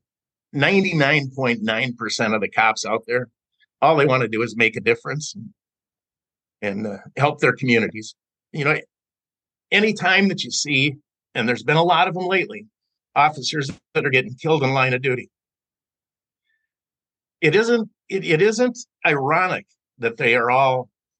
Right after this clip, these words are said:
um, cherished by their communities, because most of the officers in their communities are cherished. It just happened to be that the officer that, that died and now has their story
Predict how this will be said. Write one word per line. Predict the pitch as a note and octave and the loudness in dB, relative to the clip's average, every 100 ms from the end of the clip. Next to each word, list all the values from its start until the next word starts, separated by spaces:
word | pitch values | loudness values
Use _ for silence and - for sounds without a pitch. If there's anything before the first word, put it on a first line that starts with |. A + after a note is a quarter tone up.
| _ _ _ _ - | _ _ _ _ -10
um, | G#2 F#2+ | -8 -4
cherished | - G#3 F3 D3+ - | 0 2 4 2 0
by | A#2+ G2+ | -2 -4
their | G2 | -4
communities, | - C#3+ D#3 G2+ G2 - - _ _ _ _ | -8 0 0 0 -6 -14 -20 _ _ _ _
because | C3 B2+ D#3+ C3+ | -12 -2 -2 0
most | D3 D3+ G3 - F3 | 2 4 4 0 -2
of | |
the | C#3+ | 2
officers | D3 F3+ F#3 D#3+ C#3 A2 | 4 2 0 -6 -6 -4
in | D3+ | -4
their | E3 | -4
communities | - D3+ F#3 F#3 F3 | -4 0 0 0 -2
are | F3 A3+ - _ G#3+ | 0 -2 -4 _ -6
cherished. | - - - - - - _ _ _ | -4 -4 -10 -12 -16 -16 _ _ _
It | A#2+ | -8
just | A#2+ D3+ | -4 0
happened | E3 D#3 C#3 | 0 0 0
to | |
be | C#3 | 0
that | D3+ C3+ - _ | 0 -2 -10 _
the | B2+ | 2
officer | C#3 C#3+ C3+ - A#2 | 2 2 -4 -4 -2
that, | A2+ - _ _ _ _ _ | -2 -4 _ _ _ _ _
that | A#2+ G#2+ | -4 -2
died | B2 D#3 E3+ C#3 | 0 2 4 0
and | A2 B2 | -2 -4
now | A#2+ A#2+ | 0 0
has | C#3 B2 | 2 0
their | A2+ B2 | -2 -4
story | - - C3+ C3+ | -4 0 2 2